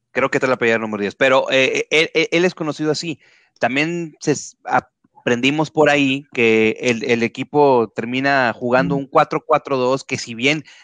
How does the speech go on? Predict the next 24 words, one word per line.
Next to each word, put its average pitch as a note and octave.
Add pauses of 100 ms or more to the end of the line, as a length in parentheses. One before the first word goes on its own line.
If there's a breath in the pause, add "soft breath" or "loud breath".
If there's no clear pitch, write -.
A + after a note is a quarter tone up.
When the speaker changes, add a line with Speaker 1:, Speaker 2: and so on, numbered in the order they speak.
Speaker 1:
Negrao, D3 (560)
a-, A#2+ (100)
así G#2+
le D#3+
dicen, C#3 (140)
a G#2+
ese A2
jugador A#2+
brasileño B2
que -
se G2
fue A#2
a A#2
la A#2
liga A#2+
china, C#3 (560 soft breath)
eh, A2 (340)
ciento C#3+
veintitrés A#2+
partidos, A#2+ (460 soft breath)
ochenta A2
y A2
cuatro C3+
goles, A2+